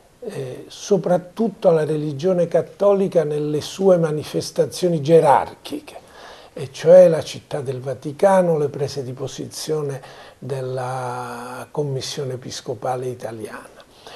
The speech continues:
E allora certamente c'è un problema di religiosità che, eh, si lega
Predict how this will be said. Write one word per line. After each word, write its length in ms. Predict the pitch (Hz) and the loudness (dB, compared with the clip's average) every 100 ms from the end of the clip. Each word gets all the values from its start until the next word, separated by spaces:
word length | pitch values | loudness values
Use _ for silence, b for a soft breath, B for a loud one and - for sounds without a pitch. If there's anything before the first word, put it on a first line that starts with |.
| B - | B 2
E 60 | |
allora 320 | 214 165 139 | 4 4 0
certamente 680 | 156 208 - 233 226 233 175 | 0 -2 2 2 2 0 -2
c'è 200 | - 202 | -2 -2
un 100 | 208 | -2
problema 460 | 143 120 117 131 131 | -4 -8 -8 -8 -8
di 120 | 123 | -8
religiosità 960 | 127 123 139 151 160 208 175 135 - - | -8 -8 -6 -6 -4 -4 4 6 6 2
che, 220 | 139 131 B B B - | -6 -8 B B B -10
eh, 180 | 139 | -8
si 260 | 135 - 165 | -8 -4 0
lega 580 | 185 214 170 175 147 | 4 4 6 4 4